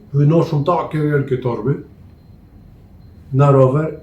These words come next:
i z jednej takiej torby wystaje taka pięć,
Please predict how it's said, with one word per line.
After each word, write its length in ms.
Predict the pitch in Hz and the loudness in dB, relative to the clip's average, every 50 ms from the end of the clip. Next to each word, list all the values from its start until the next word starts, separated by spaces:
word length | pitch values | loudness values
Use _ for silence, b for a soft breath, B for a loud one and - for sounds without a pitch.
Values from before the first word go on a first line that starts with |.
| - 196 | -6 -2
i 140 | 160 135 | -2 -2
z 220 | 123 113 - 120 143 | -2 -4 -6 -6 -4
jednej 380 | 185 233 226 214 208 202 190 185 | -2 -2 -2 0 2 2 2 2
takiej 300 | 185 170 - - 156 - | 0 0 -2 -4 -4 -2
torby 360 | - 190 190 190 170 175 175 | 0 2 2 2 2 0 0
wystaje 500 | 156 156 151 139 - - 170 165 160 147 | -2 -2 -6 -8 -8 -6 -4 -4 -4 -4
taka 280 | - 160 151 - 151 143 | -4 -6 -6 -4 -6 -6
pięć, 680 | - - - 175 170 170 160 147 - - - - | -6 -6 -4 -2 -2 0 -2 -2 -4 -6 -12 -20